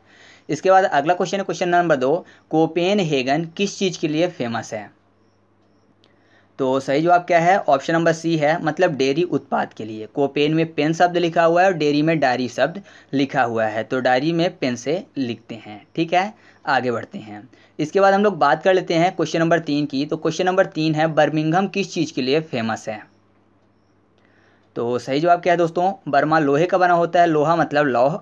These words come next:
अयस्क। तो सही जवाब क्या है? ऑप्शन नंबर सी है। ठीक है,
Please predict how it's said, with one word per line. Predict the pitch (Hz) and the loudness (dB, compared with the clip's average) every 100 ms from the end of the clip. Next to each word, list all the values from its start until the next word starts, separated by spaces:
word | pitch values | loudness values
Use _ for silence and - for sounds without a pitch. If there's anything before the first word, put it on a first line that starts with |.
| - | -4
अयस्क। | 120 110 107 - | -2 0 -2 -6
तो | 113 127 | -10 -8
सही | - 135 | -4 -2
जवाब | 165 165 | 2 0
क्या | 165 156 | 0 0
है? | 170 - | 0 2
ऑप्शन | 135 123 160 | 0 0 -2
नंबर | 120 123 175 - - _ | 0 0 -2 -4 -20 _
सी | - 117 | -12 -10
है। | 107 104 101 _ - | -10 -12 -14 _ -4
ठीक | 165 165 | -4 0
है, | 170 | -2